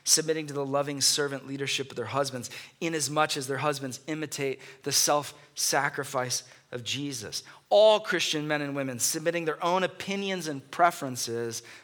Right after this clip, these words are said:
to the authority of God's revealed word. As Dallas Willard used to give a seminar entitled, "Jesus, the Smartest Man Who Ever Lived." <laughs> He wasn't just pure, he was also smarter than me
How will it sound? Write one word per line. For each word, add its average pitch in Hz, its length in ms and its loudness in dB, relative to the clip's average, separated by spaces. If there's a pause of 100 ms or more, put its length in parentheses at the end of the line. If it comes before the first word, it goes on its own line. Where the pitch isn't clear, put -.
to 151 100 -8
the 135 160 -6
authority 135 640 -4 (260)
of 123 160 -6
God's 127 380 0
revealed 117 540 -6 (680)
word. 104 500 -6 (800)
As 120 160 -4
Dallas 127 500 0
Willard 127 320 -2
used 117 160 -10
to - 80 -10
give 120 160 -4
a 110 60 -6
seminar 117 520 -2
entitled, 110 560 -6
"Jesus, 113 540 -6
the 107 100 -10
Smartest 123 560 0
Man 117 260 -8
Who 113 140 -6
Ever 104 200 -6
Lived." 101 500 -8 (180)
<laughs> 110 120 -14 (1160)
He 175 80 -2
wasn't 220 380 4
just 165 340 0
pure, 135 640 -2 (240)
he 202 160 -4
was 190 160 2
also 185 280 4
smarter 185 520 0
than 110 200 -8
me 95 280 -16